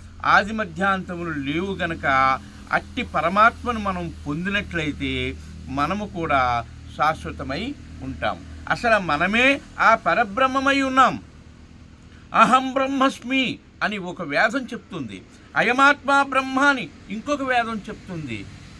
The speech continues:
తత్వమసి అని ఇంకొక వేదం చెప్తుంది. మనకు ఉన్న చతుర్వేదాలలో మహావాక్కులనేవి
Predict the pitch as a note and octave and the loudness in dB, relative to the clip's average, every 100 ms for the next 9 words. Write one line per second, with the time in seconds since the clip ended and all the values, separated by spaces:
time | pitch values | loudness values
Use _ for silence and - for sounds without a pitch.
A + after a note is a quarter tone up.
0 | - - G#3+ - C#4+ C#4+ C#4 C4 B3+ A3 | -14 -2 -2 0 2 4 4 2 0 -4
1 | C#3+ - - F3+ F#3 F#3 F#3+ C4+ B3+ A#3 | -6 -10 -6 -4 -2 -4 -6 -8 -6 -4
2 | F#3 E3+ D#3 D#3 D#3+ C#3+ - A2+ F#2+ F#2 | -2 -2 -2 -8 -8 -12 -10 -10 -10 -12
3 | - - D3 E3 D#3+ D#3+ E3+ G#3+ A3+ - | -16 -6 -4 -4 -6 -6 -4 -6 -8 -14
4 | - D3 G3+ G#3+ D#3 B2+ C#3 F3 - - | -8 -6 -4 0 2 2 0 0 -4 -12
5 | - G3 C4 B3 A#3+ A3+ A3 G3+ G#3 G3+ | -6 -6 -4 -4 -2 0 0 2 4 6
6 | G3+ G3 F#3 D3+ D#3+ G3+ - - - - | 4 2 2 0 0 0 -4 -10 -12 -6
7 | E3+ F3 A#3 A#3+ A3 G3+ G3+ - G3+ F#3 | 0 4 8 8 6 4 4 0 0 0
8 | F#3 F3 F3 A#3 | 0 -4 -2 -2